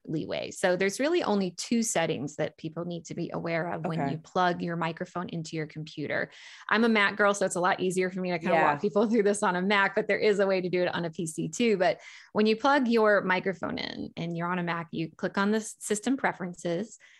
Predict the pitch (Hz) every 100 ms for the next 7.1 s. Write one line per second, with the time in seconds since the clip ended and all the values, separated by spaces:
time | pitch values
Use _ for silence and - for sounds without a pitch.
0 | - _ - 190 190 196 185 185 214 247
1 | - 220 190 180 180 190 226 - _ 190
2 | 185 175 - 175 170 - 160 156 226 -
3 | - 170 160 214 208 214 - 233 233 240
4 | 220 208 220 202 196 202 208 202 180 185
5 | 180 - 302 254 - - - 160 160 156
6 | - 160 - 170 165 160 165 160 185 196